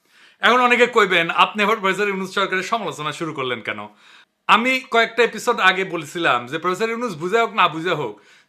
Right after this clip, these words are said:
যদি ইন্ডিয়ান লাইন অনুসরণ করেন তাহলে ওনারে তো আমি ধরবো।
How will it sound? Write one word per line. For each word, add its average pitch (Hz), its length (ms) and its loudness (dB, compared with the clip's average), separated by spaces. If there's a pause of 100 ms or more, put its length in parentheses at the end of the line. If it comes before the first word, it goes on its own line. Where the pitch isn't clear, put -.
(140)
যদি 214 400 2
ইন্ডিয়ান 226 460 -2
লাইন 202 520 0
অনুসরণ 208 500 0
করেন 165 340 2
তাহলে 185 320 0
ওনারে 190 260 -4
তো 190 100 -4
আমি 175 140 -4
ধরবো। 104 400 -8